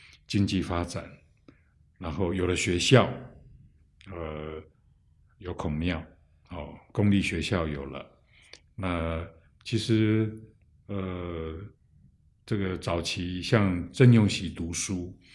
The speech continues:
那时候孔庙还在建，他是要到彰化县的县学去读书，就是现在彰化的孔庙。所以经过这样的一个发展呢，那，呃，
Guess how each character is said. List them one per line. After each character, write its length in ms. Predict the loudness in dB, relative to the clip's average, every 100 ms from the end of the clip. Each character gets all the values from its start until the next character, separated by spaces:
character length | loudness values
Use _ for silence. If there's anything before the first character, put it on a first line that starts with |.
| -2
那 100 | 2
时 80 | 4
候 60 |
孔 160 | 4 2
庙 160 | 2 2
还 100 | 2
在 140 | 2
建， 340 | 4 4 4 0 -14 -20 -20 _ _ _ _ _ _ _ _ _ _
他 200 | -6 -4
是 200 | -4 -2
要 140 | -2 -2
到 320 | -4 -6 -10 -18 _ 2
彰 280 | 6 8
化 220 | 8 8 6
县 240 | 6 6
的 100 | 6
县 320 | 8 10 10
学 420 | 8 0 -6 -10 -14 -20 _
去 140 | -4 -2
读 180 | -2 -6
书， 260 | -8 -8 -12 _ _ _ _
就 120 | -4
是 100 | -2
现 220 | 2 2
在 140 | 2 0
彰 200 | -2 -2
化 140 | -2
的 80 | -4
孔 220 | -6 -12 -12
庙。 200 | -10 -8 -12 _ _ -20 -20 -20 -20 -12
所 140 | 0
以 60 | 4
经 180 | 8 10
过 260 | 12 12 10 4 -4 -16 4
这 100 | 8
样 80 | 10
的 80 | 10
一 80 |
个 100 | 8
发 220 | 4 2 2
展 320 | 0 -4 -4
呢， 300 | -6 -6 -8 -12 _
那， 640 | -2 2 4 2 0 -2 -4 -12 -20 -20 _
呃， 720 | -8 -6 -6 -6 -6 -8 -10